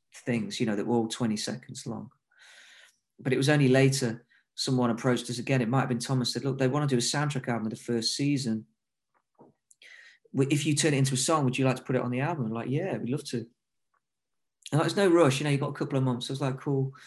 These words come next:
And after about six weeks, we got an email, said, "Have you got that song yet?" And we were like, "Uh, no."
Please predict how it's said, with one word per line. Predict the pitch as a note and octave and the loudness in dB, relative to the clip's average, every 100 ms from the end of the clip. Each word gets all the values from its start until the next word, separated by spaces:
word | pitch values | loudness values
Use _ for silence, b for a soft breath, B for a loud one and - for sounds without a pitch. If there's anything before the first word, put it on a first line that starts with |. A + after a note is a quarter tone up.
| B B B B C#3+ | B B B B -6
And | |
after | D#3+ - | -4 0
about | D#3+ - | 0 0
six | - - | 0 0
weeks, | D#3+ D3+ | 0 -2
we | - | -2
got | - | 0
an | D3 | 2
email, | E3 B2 | 2 0
said, | B2 | 0
"Have | A#2 | -2
you | B2+ | 0
got | A#2 | 0
that | B2 | -2
song | - E3 D#3 | 0 0 0
yet?" | A2 | -2
And | A2+ | 0
we | A#2+ | 2
were | |
like, | A2+ G#2+ - | 2 -2 -6
"Uh, | E2+ G#2 - | -8 -8 -6
no." | A#2 G#2 | -4 -2